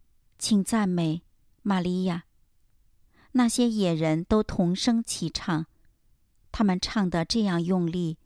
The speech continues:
我几乎是被惊醒了。那个梦对鲍斯高神父发生了相当大的影响。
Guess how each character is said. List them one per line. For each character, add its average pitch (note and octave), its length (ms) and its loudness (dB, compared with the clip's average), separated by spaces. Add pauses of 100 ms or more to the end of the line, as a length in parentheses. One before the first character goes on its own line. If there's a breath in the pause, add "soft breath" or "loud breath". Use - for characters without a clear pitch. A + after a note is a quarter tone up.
(440 loud breath)
我 G3 140 4
几 G#3 240 0
乎 G3+ 280 2
是 G3+ 200 -2
被 F#3 180 0
惊 G#3 260 0
醒 F#3 240 -2
了。 D#3+ 280 -6 (1800)
那 A#3+ 200 2
个 F#3 140 -2
梦 E3+ 400 0
对 G#3+ 180 2
鲍 G#3+ 220 0
斯 - 140 -4
高 A#3 180 2
神 E3+ 260 0
父 D#3+ 300 -2
发 G#3 240 -2
生 G3+ 180 -4
了 F#3+ 140 0
相 A3 300 -2
当 A#3 240 -2
大 A#3 200 -2
的 E3+ 120 -4
影 D#3+ 260 0
响。 D#3+ 340 -2